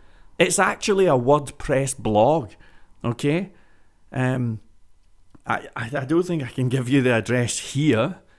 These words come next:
If anyone wants to know in private, maybe I can let you know if you're in the Insider Club, but feel my energy here. You know that this stuff is real. And the guy goes on and talks about gadgets, right? Actually,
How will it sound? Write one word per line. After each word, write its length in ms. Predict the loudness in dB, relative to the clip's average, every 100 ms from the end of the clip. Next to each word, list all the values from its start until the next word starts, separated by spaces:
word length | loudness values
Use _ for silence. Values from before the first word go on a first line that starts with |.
| _
If 80 | -6
anyone 400 | -2 0 0 0
wants 400 | 0 -2 -4 -12 -14 -4
to 100 | -2
know 160 | 0
in 100 | 0
private, 560 | -2 -2 0 0 -2 -2
maybe 280 | -2 -2 -2
I 80 | -4
can 220 | -8 -10 -14 -20 -20 -20 -20 -16 -6
let 340 | -4 -4 -4
you 60 | 0
know 240 | 0 0
if 140 | -2 -6
you're 160 | -4
in 120 | -2
the 80 | -2
Insider 540 | -2 -4 -4 -4 -2 -4
Club, 320 | -4 -6 -4
but 220 | -8 -8 -18 -20 -20 -20 -20 -20 -20
feel 400 | -6 4 6 6
my 240 | 4 4 4
energy 560 | 4 4 2 0 -2
here. 280 | 0 0 -2
You 180 | -2 0
know 180 | 2 2
that 180 | 0
this 220 | -2 -2 -4
stuff 300 | -4 -4 -6
is 160 | -4
real. 340 | 0 0 0 -6 -12 -4
And 120 | 0
the 80 | 2
guy 280 | 2 0 -2
goes 240 | -2 0
on 200 | 0 2
and 160 | 0 0
talks 320 | 0 0 -2
about 380 | 0 0 0 0
gadgets, 640 | 0 0 0 -4 -4 -4
right? 280 | -2 -4 0
Actually, 640 | 2 2 0 0 0 0